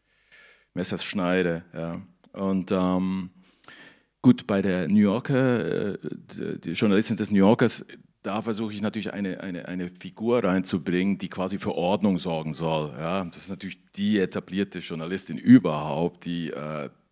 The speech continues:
zwei Monate in der Schweiz recherchiert, was ist eigentlich das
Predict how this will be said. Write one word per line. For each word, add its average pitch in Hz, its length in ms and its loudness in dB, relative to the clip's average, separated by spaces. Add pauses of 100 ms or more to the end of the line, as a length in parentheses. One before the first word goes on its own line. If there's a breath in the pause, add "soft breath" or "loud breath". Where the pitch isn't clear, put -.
zwei 80 160 -6
Monate 82 460 -6
in 76 80 -10
der 69 80 -10
Schweiz 71 400 -10
recherchiert, 80 680 -4
was 76 140 -14
ist 78 100 -14
eigentlich 80 320 -6
das - 200 -12